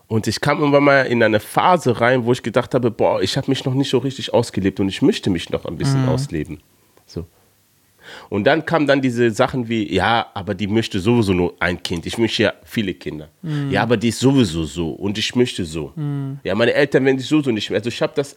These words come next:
Speaker 1: alles so
Speaker 2: Schlecht
Speaker 1: sozusagen
Speaker 2: geredet.
Speaker 1: schlecht geredet,
Speaker 2: Mhm.
Speaker 1: verstehst du? Dann hab ich mich dann, äh, ich kann mich noch an den Tag erinnern, wo ich mich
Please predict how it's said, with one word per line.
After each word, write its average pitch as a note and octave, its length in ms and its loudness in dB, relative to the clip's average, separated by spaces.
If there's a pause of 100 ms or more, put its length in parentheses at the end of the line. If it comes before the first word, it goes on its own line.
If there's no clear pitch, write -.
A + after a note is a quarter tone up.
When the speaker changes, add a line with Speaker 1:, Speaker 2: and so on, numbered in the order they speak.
Speaker 1:
alles D#3 380 0
so C#3 180 2
Speaker 2:
Schlecht C#3 220 0
Speaker 1:
sozusagen B2+ 240 0
Speaker 2:
geredet. A#2+ 140 -2
Speaker 1:
schlecht C3+ 240 0
geredet, G2 360 -2
Speaker 2:
Mhm. B2+ 40 -4
Speaker 1:
verstehst A#2 360 -4
du? B2 140 -2 (580)
Dann B2 160 4
hab C#3 140 2
ich - 160 -4
mich B2+ 160 0
dann, A#2+ 380 2
äh, A2+ 360 0
ich A#2+ 120 -2
kann C3 220 0
mich A#2 160 -4
noch A#2 120 0
an G#2+ 120 2
den A#2+ 140 2
Tag A2+ 220 -2
erinnern, G#2+ 240 0
wo G#2+ 60 2
ich - 120 -4
mich - 240 -6